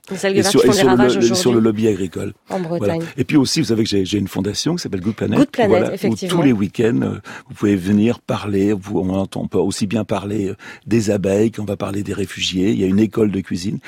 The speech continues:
Speaker 2: C'est grati-, c'est gratuit, c'est ouvert à tous. Et c'est vraiment une, un endroit où règne la bienveillance, la gentillesse. Bon, c'est tout à fait utopique tout ça. Mais je pense que c'est des valeurs importantes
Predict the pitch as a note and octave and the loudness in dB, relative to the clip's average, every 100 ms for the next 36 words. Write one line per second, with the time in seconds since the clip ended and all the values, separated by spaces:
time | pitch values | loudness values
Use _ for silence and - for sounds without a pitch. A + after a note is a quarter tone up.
0 | - - - A#2 A2 A2 - - - C3+ | -16 -8 -4 -2 0 -2 -6 -8 -2 -2
1 | A2+ A2 C3 F#3 A3+ A#2+ G#2+ A#2 G2+ - | 0 -2 -2 -4 -2 -2 0 -2 -4 -6
2 | D#3 - - - - F3 - C3+ B2 D3+ | -8 -8 -12 -18 -12 -8 -2 0 0 2
3 | D3+ B2+ - A#2 A#2 A#2+ A2 A#2 C3+ A#2+ | 2 2 0 0 0 0 0 0 0 -2
4 | G#2 A#2+ A#2 G#2+ - F#2 A2+ G#2 G#2 G2 | -2 0 0 0 -4 -4 -2 0 -2 -2
5 | A2+ - G#2+ - - - - B2 - - | -4 -6 -6 -6 -8 -8 -6 -6 -8 -14
6 | - G#2+ - G#2+ A2 G#2+ - - A#2+ - | -12 -10 -6 -6 -6 -6 -6 -6 -4 -4
7 | C3 - - G#2 - - - B2+ - F3+ | -4 -4 -6 -6 -6 -10 -4 -4 -2 -4
8 | - B2 A#2+ A#2 A#2+ A#2+ A2+ A2 - B2 | -2 0 2 2 2 0 -2 -6 -4 -4
9 | A#2 | -4